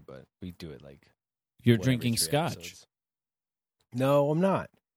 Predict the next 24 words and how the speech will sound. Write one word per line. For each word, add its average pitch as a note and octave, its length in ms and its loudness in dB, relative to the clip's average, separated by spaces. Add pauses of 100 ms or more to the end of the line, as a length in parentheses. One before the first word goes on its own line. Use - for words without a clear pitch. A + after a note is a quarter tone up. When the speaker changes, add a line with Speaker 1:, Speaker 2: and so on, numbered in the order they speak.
(140)
Speaker 2:
You're G2+ 180 8
not? G2 440 0 (840)
What C3 140 2
are C#3+ 40 4
you D3 100 4
Speaker 1:
No, F2 60 -2
Speaker 2:
drinking? F#2 220 -4
Speaker 1:
and A2+ 80 2
it's G#2+ 140 -2
all A#2+ 100 4
thanks A#2+ 320 0
to A2+ 120 0
you. G2 440 -2 (560)
Speaker 2:
What F2 140 -2
are F2 40 -2
you F2 80 -2
drinking? F2 420 -2 (1200)
Speaker 1:
Uh, - 20 -20 (500)
Bulleit G2+ 320 2 (1300)
whiskey. C2+ 440 -8 (1120)
Speaker 2:
What C3 140 8
is B2 120 4
Bulleit A2 420 2
whiskey? C#3 460 0